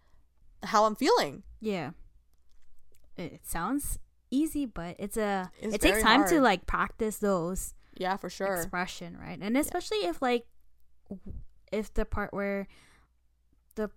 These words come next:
Speaker 2: your partner is not a, very aware of it too, right?
Speaker 1: Mm-hmm.
Speaker 2: Not used to this kind of emotions that you're going to. It's a little bit of a surprise, perhaps, for a person, but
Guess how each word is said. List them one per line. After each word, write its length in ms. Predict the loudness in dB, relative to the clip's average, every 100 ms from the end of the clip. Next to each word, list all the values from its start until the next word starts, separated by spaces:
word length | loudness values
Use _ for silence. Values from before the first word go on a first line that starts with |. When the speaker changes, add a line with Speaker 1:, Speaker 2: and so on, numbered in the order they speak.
| _
Speaker 2:
your 140 | -8 -4
partner 400 | -2 -2 -4 -4
is 160 | -4
not 240 | -2 -2 -2
a, 60 |
very 340 | -4 -4 -6 -6
aware 340 | -6 -8 -8
of 160 | -10 -12
it 180 | -14 -4
too, 280 | -4 -4 -10 -10
right? 200 | -6 -6
Speaker 1:
Mm-hmm. 320 | -6 -8 -8
Speaker 2:
Not 360 | -6 -6 -8 -14 -20 -20 -14
used 360 | -6 -2 -4 -2
to 80 | 0
this 220 | 0 -2
kind 280 | -4 -2 0
of 440 | 2 2 0 -8 -16 -18 -16 -18 -16 -14 -2
emotions 680 | 2 6 8 8 8 4 6
that 160 | 4
you're 140 | 6 4
going 420 | 6 6 6 4
to. 140 | 2 -4
It's 340 | -6 -10 -14 2
a 60 |
little 140 | 6 6
bit 120 | 6
of 80 | 2
a 80 | 0
surprise, 680 | -4 -8 -6 -4 -4 -6 -8
perhaps, 440 | -8 -6 -8 -10 -8
for 320 | -6 -6 -8 -14 -18 -14
a 60 |
person, 580 | -6 -6 -6 -10 -10 -8
but 320 | -6 -4 -6